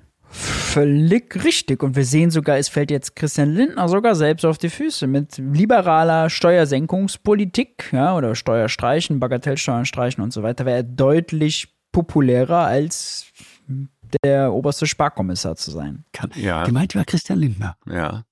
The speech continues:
Speaker 3: Dass er überhaupt so eine Bedeutung hatte für Stieglitz und Co., also für große Nobelpreisträger.
Speaker 2: Offensichtlich.
Speaker 3: Ja, ja. Ja, aber also irgendwie, weil sie sich ihm gegenüber oder aus ihrer Perspektive er sich als unbelehrbar gezeigt hat und weil er andere Mentoren gesucht hat, ne? Wie den gerade genannten Lars Feld.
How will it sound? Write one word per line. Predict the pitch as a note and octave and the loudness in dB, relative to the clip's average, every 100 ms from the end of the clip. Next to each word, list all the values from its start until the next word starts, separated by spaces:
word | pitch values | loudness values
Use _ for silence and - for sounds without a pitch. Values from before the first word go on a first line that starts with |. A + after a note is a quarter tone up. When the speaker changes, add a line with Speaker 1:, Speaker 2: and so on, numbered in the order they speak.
| _ - | _ -10
Speaker 3:
Dass | C#2+ - | -6 -8
er | D#2+ | -8
überhaupt | F2 F#2 - | -6 -6 -4
so | |
eine | G2 | -4
Bedeutung | F2 F2 A#2+ C#3 - D#2 | -2 -2 -2 -4 -6 -6
hatte | D#2 - | -8 -8
für | - D#2+ D2+ E2+ | -8 -6 -6 -8
Stieglitz | - F2+ D#2 D#2 - | -4 -2 -2 -4 -6
und | E2 D2+ | -12 -6
Co., | E2 E2 | -4 -4
also | D#2 D#2 D#2+ | -4 -6 -8
für | - E2 | -6 -8
große | E2+ E2+ E2+ - | -8 -6 -4 -4
Nobelpreisträger. | D#2+ D2+ E2 - D2+ D2+ - D#2 E2 - - - - | -6 -4 -4 -4 -10 -10 -12 -8 -8 -8 -12 -14 -6
Speaker 2:
Offensichtlich. | G#2+ - G#2+ - - - - - | -4 -4 -4 -4 -6 -10 -12 -12
Speaker 3:
Ja, | E2+ F#2 | -4 -2
ja. | A2+ F2+ - _ - | -2 -4 -6 _ -8
Ja, | G#2 A#2+ | -4 -2
aber | G#2+ F#2 | 0 0
also | E2 G#2 F2+ | -2 0 0
irgendwie, | G#2+ A2 A2 G2 | 0 0 -2 -2
weil | E2+ G2+ G2+ G#2 A2+ | -6 -4 -2 -2 -2
sie | G#2 | -2
sich | G2+ - | -4 -4
ihm | G#2 A2+ | -2 -2
gegenüber | A#2 A2 G2+ A2+ | 0 0 0 0
oder | G2 F#2 | 0 -2
aus | E2 | -2
ihrer | F#2+ | -6
Perspektive | - G2 - G2 A2+ G#2 | -4 -6 -4 -4 -2 -2
er | - G2+ | 0 -2
sich | F#2+ G2+ | -2 -4
als | - - | -4 0
unbelehrbar | A#2 G2 C3 A#2 D2 D2 | 0 2 0 0 -4 -6
gezeigt | D2+ - D2+ D#2 | -10 -6 -6 -6
hat | G2 G#2+ | -8 -8
und | - F#2 F#2+ | -8 -6 -4
weil | F2+ | -4
er | F2 | -2
andere | - B2 E2 | -2 -2 -2
Mentoren | C#2+ D#2 D#2 E2+ D2+ | -2 -2 0 -2 -2
gesucht | C#2+ C#2 D2+ - | -6 -8 -8 -10
hat, | D2+ - | -10 -6
ne? | G#2 - | -6 -6
Wie | E2+ | -4
den | E2+ | -4
gerade | - - E2+ | -4 -6 -6
genannten | D#2 D#2 F2 - | -6 -4 -4 -4
Lars | D#2+ E2 - | -6 -6 -8
Feld. | A2+ G#2+ - | -6 -6 -8